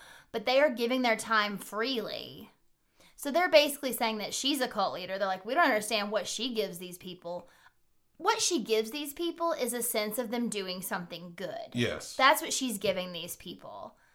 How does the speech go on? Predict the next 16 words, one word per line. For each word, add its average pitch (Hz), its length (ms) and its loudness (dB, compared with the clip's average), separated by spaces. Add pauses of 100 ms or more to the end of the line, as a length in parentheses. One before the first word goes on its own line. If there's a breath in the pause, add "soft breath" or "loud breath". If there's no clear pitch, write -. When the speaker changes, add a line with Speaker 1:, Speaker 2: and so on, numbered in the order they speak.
(800)
Speaker 1:
You 311 200 2
could 370 120 4
argue 294 320 8
the 262 120 4
other 233 160 4
ones 233 180 0
have 208 220 4
that - 200 -2
too, 277 320 0
with 240 160 2
also - 320 -2
some 226 280 -4
money. 190 600 0 (760)
But 226 420 8
Carol 285 380 4
is 262 380 0